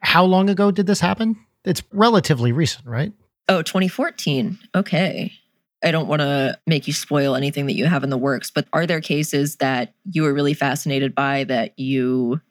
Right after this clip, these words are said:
Speaker 2: maybe, like, don't wanna do a video on or just feel like it wouldn't be the right format?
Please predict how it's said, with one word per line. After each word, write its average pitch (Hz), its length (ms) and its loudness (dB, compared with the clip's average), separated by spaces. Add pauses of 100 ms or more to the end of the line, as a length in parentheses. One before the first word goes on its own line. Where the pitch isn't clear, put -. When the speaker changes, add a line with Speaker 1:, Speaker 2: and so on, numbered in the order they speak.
(300)
Speaker 2:
maybe, 139 520 0
like, 117 320 -4
don't 127 340 -2
wanna 139 180 -2
do 135 140 -2
a 131 80 0
video 135 340 0
on 139 240 -2
or 139 120 0
just - 200 -4
feel 135 140 0
like 127 160 0
it 131 100 -2
wouldn't 131 240 -4
be 131 160 0
the 117 140 -4
right 113 340 -2 (480)
format? 143 480 -2